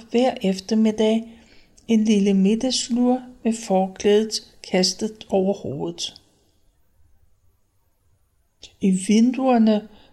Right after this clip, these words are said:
var der mange potteplanter med fine træer og mønter og passionsblomst,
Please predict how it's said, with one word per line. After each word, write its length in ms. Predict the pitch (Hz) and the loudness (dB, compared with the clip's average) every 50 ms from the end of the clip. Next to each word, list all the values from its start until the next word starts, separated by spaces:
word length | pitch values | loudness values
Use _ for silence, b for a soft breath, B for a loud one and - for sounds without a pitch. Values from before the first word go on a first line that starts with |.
| B | B
var 120 | B 190 185 | B -2 0
der 140 | 202 190 190 | 2 4 4
mange 540 | 190 185 180 170 165 190 220 240 233 226 | 4 4 4 2 0 0 0 0 0 -2
potteplanter 1000 | 233 - 175 175 180 180 214 208 - - 208 208 196 202 208 196 190 - 202 202 - B B B B B B B B | -4 -4 -4 -4 -4 -2 -4 -6 -4 -2 -2 0 0 0 0 -2 -2 -2 -2 -2 -4 B B B B B B B B
med 80 | 147 | -6
fine 580 | 135 - - - 196 185 208 226 247 254 254 247 | -6 -6 -6 -2 0 2 4 4 4 2 2 0
træer 460 | - - - - 233 240 247 247 240 - b b b b b b b b b b b b b b | -2 -2 0 2 2 2 2 2 0 -4 b b b b b b b b b b b b b b
og 120 | - 214 208 | 0 2 2
mønter 540 | 190 185 190 202 208 208 208 - 220 226 233 | 4 4 4 2 2 0 -2 -2 0 0 0
og 280 | 226 - - 196 - | 0 0 -4 -4 -4
passionsblomst, 1120 | - 190 185 - - 190 196 214 226 226 - - 208 208 202 208 208 - - - - - | -2 -4 -4 -2 -2 -2 0 0 0 -2 -2 -2 0 0 0 0 -2 -4 -4 -6 -8 -14